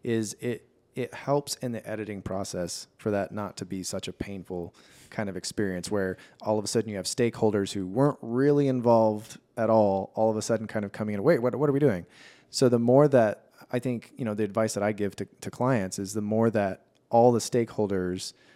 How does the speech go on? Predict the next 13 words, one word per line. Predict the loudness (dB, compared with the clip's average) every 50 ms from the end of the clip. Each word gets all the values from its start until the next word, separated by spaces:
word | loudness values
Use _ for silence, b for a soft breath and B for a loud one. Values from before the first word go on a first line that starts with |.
| b b
sort | _ -2 0 0 0
of | 0 -2 -4
are | -4 -4 -4 -4 -4 -4
aware | -4 -4 -4 -4 -2 0 2 4 6 6 4 4 2 0 -2
and | -6 -8 -10
are | -12 -12
present | -12 -6 -2 0 0 0 0 -4 -8 -8
in | -6 -6 -4
those | -4 -4 -4
conversations | -6 -6 -8 -8 -6 -8 -6 -6 -6 -6 -8 -8 -12 -12 -10
from | -8 -8 -6
the | -6 -8
beginning, | -10 -12 -8 -4 -2 -2 -2 -2 -6 -8 -12 -16 -18